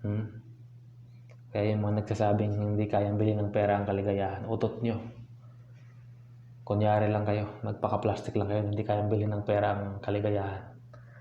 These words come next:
Ang totoo dyan, wala lang talaga kayong pera at malungkot kayo.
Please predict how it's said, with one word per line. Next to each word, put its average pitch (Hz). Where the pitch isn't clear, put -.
Ang 107
totoo 107
dyan, 104
wala 104
lang 104
talaga 104
kayong 104
pera 101
at -
malungkot 107
kayo. 101